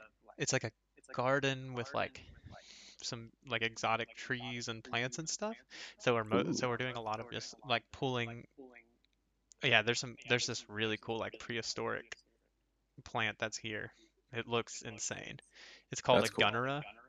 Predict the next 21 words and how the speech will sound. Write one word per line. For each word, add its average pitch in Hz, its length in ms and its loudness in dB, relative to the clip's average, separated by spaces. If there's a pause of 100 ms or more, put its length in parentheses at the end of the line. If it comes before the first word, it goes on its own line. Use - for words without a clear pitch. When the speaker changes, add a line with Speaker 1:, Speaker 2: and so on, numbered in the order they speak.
(600)
Speaker 1:
Yeah, 104 280 4
it's - 180 -4
crazy. - 420 -8 (520)
Um, 113 320 2 (760)
but, 127 360 2 (840)
uh, 135 160 8
so 151 160 10
what 143 120 10
we're 135 80 2
doing 147 360 2
is 120 480 2 (320)
they, 120 160 2 (120)
they've 127 180 6
been 139 300 6
in 135 120 -2
the 120 80 0
house 120 320 0
a 117 40 -4
year, 113 400 -2
and 117 160 -6
s-, - 140 -2